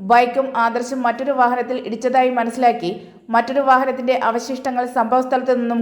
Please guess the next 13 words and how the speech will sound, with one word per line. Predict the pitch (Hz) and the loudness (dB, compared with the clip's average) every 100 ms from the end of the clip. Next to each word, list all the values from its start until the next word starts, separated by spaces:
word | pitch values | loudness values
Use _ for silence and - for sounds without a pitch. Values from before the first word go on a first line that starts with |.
| 233 | 2
കണ്ടെത്തുകയും | 220 233 233 220 214 196 | 2 2 4 2 2 -2
ചെയ്തു. | 147 117 - - _ _ _ _ _ | -4 -6 -14 -20 _ _ _ _ _
ആദർശിന്റെ | 190 220 233 226 240 254 | 2 4 4 2 0 2
ഹെൽമറ്റിൽ | 233 226 240 254 | 0 0 -2 0
മറ്റൊരു | 233 220 247 262 | 0 0 0 2
വാഹനത്തിന്റെ | 226 233 226 240 254 247 | 4 4 0 -2 -2 2
പെയിന്റും | 226 226 233 233 | 2 2 0 -2
പോലീസ് | 226 214 220 233 | -2 -2 -2 -2
കണ്ടെത്തി. | 190 175 117 98 - _ _ _ - | -2 -2 -6 -12 -18 _ _ _ -4
തുടർന്ന് | 208 226 226 233 | 0 2 2 4
പോലീസ് | 226 254 254 | 2 2 0
നടത്തിയ | 254 254 262 240 | -2 2 0 2
അന്വേഷണത്തിൽ | 240 240 247 240 180 | 0 -2 -2 -2 -2